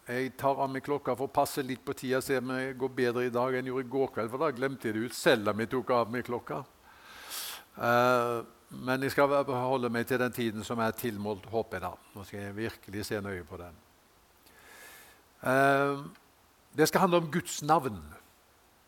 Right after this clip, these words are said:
Guds navn i Det gamle testamentet, som Toril har sagt. Og, eh, som dere vet, jeg har jo et navn jeg også, og jeg vet ikke om dere kjenner mitt fulle navn. Jeg heter Geir og etternavn Johannessen, men jeg har et mellomnavn også.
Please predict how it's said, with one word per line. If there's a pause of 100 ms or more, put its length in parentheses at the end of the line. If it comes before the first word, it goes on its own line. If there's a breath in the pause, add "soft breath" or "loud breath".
(480)
Guds
navn
i
Det
gamle
testamentet,
som
Toril
har
sagt. (840 loud breath)
Og,
eh, (920)
som
dere
vet,
jeg
har
jo
et
navn
jeg
også,
og
jeg
vet
ikke
om
dere
kjenner
mitt
fulle
navn. (320)
Jeg
heter
Geir
og
etternavn
Johannessen,
men
jeg
har
et
mellomnavn
også.